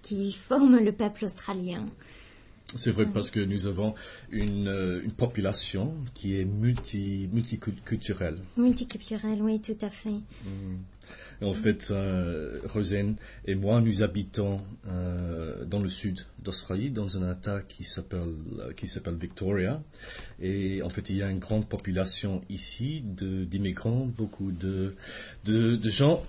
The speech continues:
Speaker 2: qui, euh, qui parlent anglais, mais des gens qui parlent aussi une autre langue. Et c'est, en fait, c'est int-, intéressant parce que hier soir, j'ai accédé, euh,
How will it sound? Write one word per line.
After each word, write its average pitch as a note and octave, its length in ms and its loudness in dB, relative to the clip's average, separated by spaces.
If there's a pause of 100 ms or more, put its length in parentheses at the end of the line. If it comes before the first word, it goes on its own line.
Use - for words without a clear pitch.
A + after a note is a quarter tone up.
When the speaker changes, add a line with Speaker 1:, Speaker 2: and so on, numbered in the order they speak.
(140)
Speaker 2:
qui, A2+ 480 4
euh, G#2+ 260 4
qui G#2 160 -2
parlent B2+ 400 6
anglais, G#2+ 340 2
mais A2+ 720 2 (220)
des A2 80 6
gens A2 220 4
qui - 180 -4
parlent G#2+ 320 0
aussi A2 480 -2
une F#2+ 100 -2
autre A2+ 260 0
langue. F2 260 2 (640)
Et G2+ 160 4
c'est, - 240 0 (100)
en A#2 80 0
fait, B2 160 0
c'est G2+ 160 0
int-, A#2 380 4
intéressant A2+ 500 4
parce - 300 -2
que - 100 -2
hier F#2+ 300 2
soir, G2 240 0
j'ai F#2+ 160 0
accédé, F#2 560 0 (340)
euh, F#2 480 0